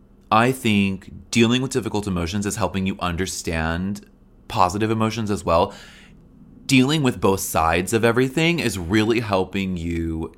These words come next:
stay mentally balanced. So I think it's crucial. I think it's crucial that you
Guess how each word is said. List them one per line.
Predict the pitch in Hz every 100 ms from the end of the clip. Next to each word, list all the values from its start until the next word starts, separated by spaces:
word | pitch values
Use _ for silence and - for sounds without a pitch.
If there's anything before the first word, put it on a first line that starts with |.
| -
stay | - - 175
mentally | 151 117 107 92
balanced. | 78 80 - - - - _ - - _ -
So | - 117 107 104 - - -
I | 160
think | 226 226
it's | -
crucial. | - 277 - 87
I | 110
think | - 143
it's | 156 -
crucial | - 143 160 156
that | 135 127 104
you | 101 131 131